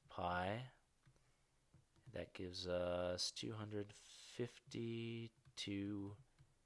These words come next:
billion pi,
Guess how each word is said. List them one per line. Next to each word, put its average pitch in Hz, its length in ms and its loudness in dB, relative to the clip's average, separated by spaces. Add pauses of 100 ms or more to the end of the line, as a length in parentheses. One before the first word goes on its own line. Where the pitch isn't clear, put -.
(720)
billion 101 500 2 (3500)
pi, 90 800 4